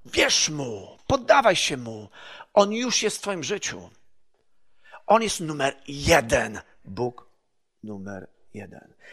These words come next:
Teraz, kiedy przychodzisz do kościoła, Bóg daje ci nauczycieli, pasterzy i tak dalej, żebyś mógł rosnąć i rozpoznać głos Ducha Świętego. Ale zanim się nauczysz, już pierwszego dnia po nawróceniu masz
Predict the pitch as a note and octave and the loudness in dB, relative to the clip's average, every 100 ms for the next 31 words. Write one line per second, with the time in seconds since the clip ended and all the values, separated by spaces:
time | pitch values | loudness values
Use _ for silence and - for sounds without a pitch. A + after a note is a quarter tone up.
0 | - A3+ A#3+ C#3+ A2 - - - - - | 0 6 8 6 4 -6 -14 -20 -20 -20
1 | _ - E3+ E3 - F#3 G#3 F#3 G3 E3 | _ 0 2 0 2 2 2 0 -2 -4
2 | - G3 E3 C3 F3+ D3 D#3 A#3+ G3+ - | -4 0 0 0 -2 0 4 6 4 0
3 | F3 D#3+ C#3+ C#3 - B2 G#2+ - F3+ - | -4 -6 -6 -8 -6 -4 -2 2 2 2
4 | F#3+ D3 D3 D#3 D3 D3+ A#2+ - E3 F3+ | 2 2 -2 -4 2 2 2 0 0 0
5 | F3 - D#3 A3 A#3 - C#3+ G#3 G3 - | -2 -6 -2 -2 -2 -6 -4 2 2 0
6 | - - D4+ A#3+ F#3+ D#3 C3 - _ C#3 | -6 2 2 2 -2 -4 -4 -10 _ -4
7 | F3+ E3+ C#3+ D3 C3 - B2 A2+ - - | -2 -2 -4 -8 -8 -8 -8 -10 -10 -14
8 | _ - D4 C4 D3 B2 - - - - | _ 4 6 8 6 4 -2 -12 -18 -4
9 | G3 G#3 B3+ E3+ A#2+ D#3+ A3 - - - | 4 6 6 4 -4 -6 -8 -12 -12 -4
10 | F#3+ F#3 G3 B3 - G3 - - - - | 0 2 2 0 -2 -2 -4 -14 -20 -18
11 | - C#4+ - - A#3 A#3 - A#3 A3+ G3 | -8 -4 -4 -2 0 0 -2 -2 -2 0
12 | A3+ F3 E3+ F#3 F3 F3 - F#3+ D#3+ G3+ | 2 0 0 -2 -2 -4 -4 -2 0 -2
13 | - - - - F3 G#3 A#3+ B3 - | -6 -20 -16 -10 -4 4 4 4 -2